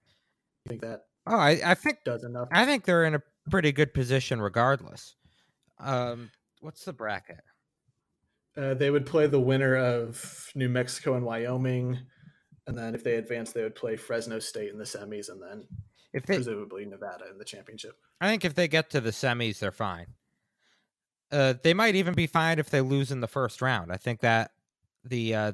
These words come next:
Speaker 2: the Nevada win did enough for them because their other metrics are so good. And we, we talked about this on that podcast before the, uh, before the Nevada game. Like,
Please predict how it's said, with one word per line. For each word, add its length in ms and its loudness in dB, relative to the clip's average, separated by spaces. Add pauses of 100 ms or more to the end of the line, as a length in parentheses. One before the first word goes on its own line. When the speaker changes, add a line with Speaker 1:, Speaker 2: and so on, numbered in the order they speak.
(100)
Speaker 2:
the 100 2
Nevada 480 0
win 380 -4 (580)
did 180 4
enough 360 0
for 120 -2
them 440 -6 (140)
because 640 -2
their 320 2
other 200 2
metrics 480 -2
are 80 -2
so 260 -2
good. 340 -2 (460)
And 140 -2
we, 80 -2
we 180 -4
talked 300 0
about 180 -2
this 200 -6
on 80 -2
that 180 -4
podcast 460 -2
before 480 -4
the, 260 -6
uh, 220 -2 (100)
before 280 -4
the 80 -6
Nevada 420 -2
game. 340 -12
Like, 180 -8